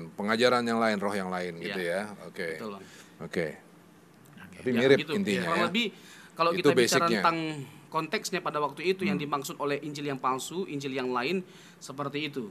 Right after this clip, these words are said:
Speaker 2: Pak Gem.
Speaker 1: Ya.
Speaker 3: Oke, nah jadi itu kan pada saat itu.
Speaker 2: Ya.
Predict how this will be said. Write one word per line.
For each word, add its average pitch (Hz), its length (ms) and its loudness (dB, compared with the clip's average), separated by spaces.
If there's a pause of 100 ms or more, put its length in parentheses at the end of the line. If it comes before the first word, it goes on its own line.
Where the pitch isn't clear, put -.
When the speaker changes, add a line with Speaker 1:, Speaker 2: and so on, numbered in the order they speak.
(160)
Speaker 2:
Pak 110 140 -12
Gem. 107 140 -14 (360)
Speaker 1:
Ya. 82 180 -8
Speaker 3:
Oke, 110 340 -6
nah 98 180 -8 (100)
jadi 104 480 -6 (680)
itu 123 220 -6
kan 185 180 -2
pada 135 240 -4
saat 98 280 -8
itu. 101 320 -8 (160)
Speaker 2:
Ya. - 180 -2